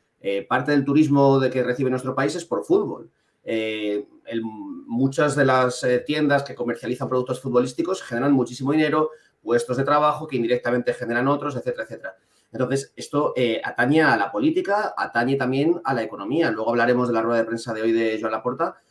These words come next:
en la que directamente ha sido lisérgica, podríamos definirla, eh, la que ha mezclado churras con merinas para ir en una huida hacia adelante lamentable. Y es eso, hay equipos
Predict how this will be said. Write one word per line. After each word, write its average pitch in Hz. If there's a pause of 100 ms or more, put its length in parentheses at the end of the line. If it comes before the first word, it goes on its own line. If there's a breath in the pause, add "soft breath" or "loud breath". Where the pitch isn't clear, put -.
(140 soft breath)
en 104
la 104
que 101
directamente 120
ha 131
sido 139
lisérgica, 123
podríamos 113
definirla, 123 (220)
eh, 101
la 98
que 101
ha 113
mezclado 120
churras 123
con 123
merinas 135
para 104
ir 104
en 104
una 117
huida 117
hacia 120
adelante 120
lamentable. 113 (400)
Y 117
es 135
eso, 156 (180)
hay 139
equipos -